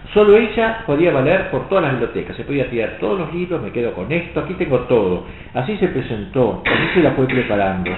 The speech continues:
"Deberá tener", se dijo, "lugar de biblioteca de todos los géneros para un hombre de mundo y en todos los géneros, excepto el suyo, para un profesional". Es decir, excepto el suyo, con lo que se ve que quiso ser una obra de divulgación,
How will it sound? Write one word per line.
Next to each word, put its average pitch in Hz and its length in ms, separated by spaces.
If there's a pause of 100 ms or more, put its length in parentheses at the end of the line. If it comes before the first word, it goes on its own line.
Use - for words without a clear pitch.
(500)
"Deberá 143 360
tener", 170 340
se 143 100
dijo, 185 260
"lugar 156 380
de 170 80
biblioteca 131 560
de 131 120
todos 202 280
los 156 160
géneros 240 400 (420)
para 127 180
un 151 100
hombre 180 260
de 143 120
mundo 233 680 (180)
y 110 100
en 104 200
todos 214 240
los 175 140
géneros, 214 440
excepto 117 420
el 98 120
suyo, 196 400
para 120 160
un 123 80
profesional". 82 680 (480)
Es 98 80
decir, - 400 (760)
excepto 117 420
el - 100
suyo, 87 320
con 90 140
lo 98 80
que 101 80
se 107 140
ve 123 120
que 127 140
quiso 113 240
ser 120 180
una 107 160
obra 120 180
de 104 120
divulgación, 101 720